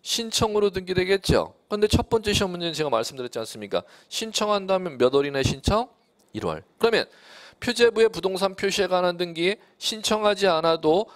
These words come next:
등기관이 직권으로 하는 경우가 법에 규정돼 있느냐? 이게 시험 문제 난다는 겁니다. 있습니다.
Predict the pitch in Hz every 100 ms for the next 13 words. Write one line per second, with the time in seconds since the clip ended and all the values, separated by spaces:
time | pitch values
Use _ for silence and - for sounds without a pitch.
0 | _ _ 147 170 175 175 175 190 208 _
1 | _ - - - - 175 170 170 165 165
2 | 165 165 160 160 175 143 139 156 - 147
3 | 151 151 139 135 175 139 170 190 220 -
4 | 160 151 139 123 117 110 104 95 87 82
5 | - 170 - 135 87 80